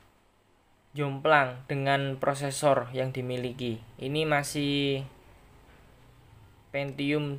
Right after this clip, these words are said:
dual core ya. Penambahan ram juga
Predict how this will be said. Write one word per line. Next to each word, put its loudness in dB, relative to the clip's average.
dual 2
core 2
ya. -14
Penambahan 2
ram 8
juga 4